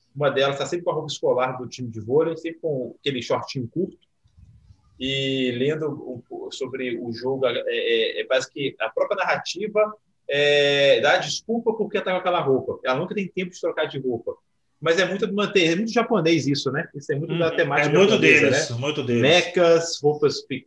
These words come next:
Speaker 1: é, é,
Speaker 2: Mínimas.
Speaker 1: poucas roupas, mínimas e, e colegial.
Speaker 3: Isso.
Speaker 1: Então, não sei se
Speaker 3: Claro.
Speaker 1: entraria no meu radar, mesmo sabendo que ele, ele concorreu ao, a melhor narrativa,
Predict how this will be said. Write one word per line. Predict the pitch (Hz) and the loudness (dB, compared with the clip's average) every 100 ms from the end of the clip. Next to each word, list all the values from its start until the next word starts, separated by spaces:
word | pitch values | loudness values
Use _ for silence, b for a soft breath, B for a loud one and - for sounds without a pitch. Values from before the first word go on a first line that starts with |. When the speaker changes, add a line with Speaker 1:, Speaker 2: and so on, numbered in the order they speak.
| 123 | -2
Speaker 1:
é, | 127 120 113 110 101 - 107 104 - | 2 4 4 2 0 0 -2 0 0
é, | |
Speaker 2:
Mínimas. | 143 160 165 160 | -2 -4 -6 -4
Speaker 1:
poucas | - 185 156 120 | -2 0 0 2
roupas, | 135 180 180 170 131 | 2 2 0 -4 -4
mínimas | 135 185 190 190 175 - | -2 -2 -2 -2 -6 -6
e, | 170 151 160 156 147 | -8 -4 -2 -2 -2
e | |
colegial. | - 165 165 147 120 110 - _ _ _ - | 0 2 2 0 0 -2 -8 _ _ _ -4
Speaker 3:
Isso. | 127 123 - - _ _ _ _ | -2 -2 -6 -16 _ _ _ _
Speaker 1:
Então, | 139 | -12
não | 151 | -8
sei | 165 | -8
se | 110 | -4
Speaker 3:
Claro. | 117 | -2
Speaker 1:
entraria | 120 156 151 | 0 0 0
no | 147 | -2
meu | 139 | 0
radar, | 135 123 131 143 139 | 0 2 4 4 2
mesmo | 156 - | -4 -4
sabendo | 160 135 139 | -2 -2 -2
que | |
ele, | 139 131 - - - | -6 -8 -12 -16 -12
ele | 120 139 | -10 -8
concorreu | 143 131 127 120 123 - | -10 -6 -2 2 0 0
ao, | 117 113 110 110 107 | 0 2 2 0 -2
a | 110 107 104 101 98 95 92 _ | -2 -2 -2 -2 -6 -8 -12 _
melhor | 110 113 | -6 -4
narrativa, | 117 117 - - 151 | -2 -2 -4 -8 -8